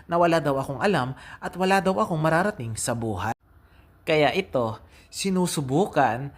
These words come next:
lahat ng bagay para naman tayo ay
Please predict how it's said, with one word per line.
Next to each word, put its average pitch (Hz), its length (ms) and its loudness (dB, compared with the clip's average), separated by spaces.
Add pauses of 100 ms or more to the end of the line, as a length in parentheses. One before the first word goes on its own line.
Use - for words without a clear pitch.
(140)
lahat 139 400 0
ng 131 240 -6
bagay 127 640 0 (320)
para 135 240 2
naman 139 560 0 (240)
tayo 196 400 -2
ay 123 240 -2